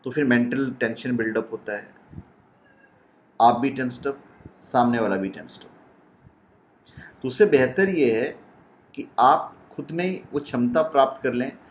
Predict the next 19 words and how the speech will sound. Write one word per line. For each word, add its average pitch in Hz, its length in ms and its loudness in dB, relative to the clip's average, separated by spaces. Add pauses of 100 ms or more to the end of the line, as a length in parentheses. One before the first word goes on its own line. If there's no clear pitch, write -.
(220)
खुद 143 120 -2
में 151 120 -2
सक्षम - 420 -8
हो 123 160 -4
जाएं 107 300 -4 (520)
कि 123 80 0
राशि 123 300 6
के - 120 -6
द्वारा 147 280 0
आप - 120 -2
जान 127 260 -2
लें 135 160 -6
कि 143 80 -6
इस 117 140 -10
लड़की 117 240 -2
का 120 100 -10
nature 107 340 -12
क्या 92 220 -10
है। 85 160 -16